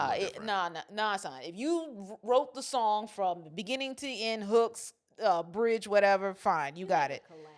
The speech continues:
Speaker 2: I think, I think it's impossible. Like, I mean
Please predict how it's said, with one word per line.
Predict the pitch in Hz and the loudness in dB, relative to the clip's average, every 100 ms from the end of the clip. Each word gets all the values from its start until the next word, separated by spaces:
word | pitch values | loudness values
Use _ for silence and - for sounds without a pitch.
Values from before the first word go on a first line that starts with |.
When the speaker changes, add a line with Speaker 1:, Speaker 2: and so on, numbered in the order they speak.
| - | 4
Speaker 2:
I | 226 | 8
think, | 247 269 247 - 175 _ - 117 _ 214 | 8 4 -6 -10 -20 _ -20 -20 _ -6
I | |
think | 226 262 | -4 -6
it's | 226 214 | -8 -8
impossible. | 196 - 202 190 180 156 143 135 | -10 -2 0 0 -4 -12 -12 -10
Like, | 147 143 139 _ - | -8 -8 -10 _ -6
I | 233 | -4
mean | 226 208 185 | -4 -8 -12